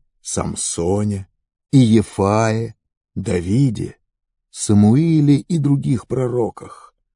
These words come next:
Силою веры своей покоряли они царство, утверждали справедливость, обретали всякий раз обещанное им и даже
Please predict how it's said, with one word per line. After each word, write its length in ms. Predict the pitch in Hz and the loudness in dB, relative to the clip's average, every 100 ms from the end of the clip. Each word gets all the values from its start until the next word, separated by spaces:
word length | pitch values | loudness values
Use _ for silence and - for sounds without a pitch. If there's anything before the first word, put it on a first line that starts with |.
| _ _ _ _ _ | _ _ _ _ _
Силою 640 | - - 156 170 135 123 110 | -12 -4 2 4 4 2 2
веры 380 | 104 147 135 101 | 2 2 2 -2
своей 680 | - 92 101 90 82 - _ - - | -4 -2 -2 -2 -6 -8 _ -20 -10
покоряли 580 | - 117 123 123 143 127 | -2 0 2 2 2 0
они 240 | 117 120 113 | -2 -2 -4
царство, 880 | - - 120 92 - - - - _ _ _ | -4 -6 -6 -6 -12 -16 -20 -20 _ _ _
утверждали 720 | - 113 127 113 98 131 131 123 | -4 0 0 0 -2 -2 0 -2
справедливость, 1080 | - 113 120 127 113 127 143 104 101 - | -4 -4 -2 -2 -2 0 0 0 -2 -2
обретали 560 | 110 117 135 156 160 120 | -2 -2 0 2 2 0
всякий 440 | - 131 113 127 | 0 -2 -2 -2
раз 340 | 123 156 120 - | 0 0 -2 -4
обещанное 1080 | 135 123 131 165 107 - 110 113 107 107 107 _ | -2 2 4 2 0 -2 0 2 2 0 -2 _
им 360 | - 180 131 85 _ _ _ _ _ | -2 2 2 0 _ _ _ _ _
и 140 | 110 | 0
даже 560 | 101 101 107 131 175 | 4 2 2 -2 -6